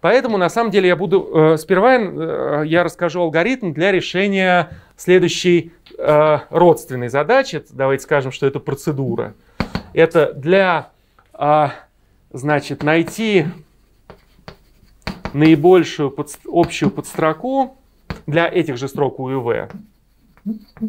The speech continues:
длины L. То есть для данного числа L найти,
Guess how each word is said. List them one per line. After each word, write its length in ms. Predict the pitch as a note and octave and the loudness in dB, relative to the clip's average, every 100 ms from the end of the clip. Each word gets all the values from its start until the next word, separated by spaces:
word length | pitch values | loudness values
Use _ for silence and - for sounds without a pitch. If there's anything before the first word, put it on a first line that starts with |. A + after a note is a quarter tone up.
| G#3+ _ _ _ _ _ _ _ _ _ _ _ _ - _ - - - | -10 _ _ _ _ _ _ _ _ _ _ _ _ -20 _ -20 -20 -10
длины 560 | B2 C#3+ E3+ A#3 A#3+ - | 0 4 6 6 4 2
L. 380 | C3 B2 A2+ - _ _ _ _ _ _ _ - _ _ - _ _ _ _ _ _ - - C4 - | 2 2 0 -8 _ _ _ _ _ _ _ -20 _ _ -20 _ _ _ _ _ _ -20 -18 -12 -2
То 80 | |
есть 120 | C#3+ B2 | 0 2
для 220 | F3+ E3 | 2 2
данного 400 | C#3 C3+ B2+ B2 | 0 -2 -4 -10
числа 340 | - D#3 D3+ - | -10 -2 0 2
L 200 | C#4 B3+ | 2 2
найти, 460 | D3 B2 A#3 A#3+ | 0 -4 -8 -10